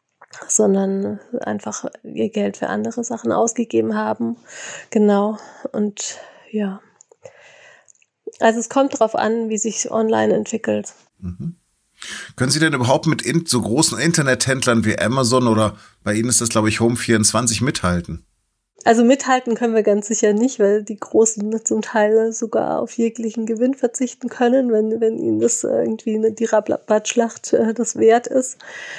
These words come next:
Speaker 1: Ich hoffe, wir punkten einfach durch wirklich persönliche Beratung und, ähm, eine sehr persönliche Auswahl unserer Produkte und die Überzeugung, ähm, die wir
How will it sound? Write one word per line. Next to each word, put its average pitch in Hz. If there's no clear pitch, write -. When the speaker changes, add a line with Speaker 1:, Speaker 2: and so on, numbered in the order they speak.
Speaker 1:
Ich -
hoffe, 277
wir 233
punkten 285
einfach 214
durch 220
wirklich 214
persönliche 240
Beratung 220
und, 214
ähm, 214
eine 214
sehr 220
persönliche 220
Auswahl 233
unserer 220
Produkte 226
und 214
die 208
Überzeugung, 226
ähm, 220
die 214
wir 208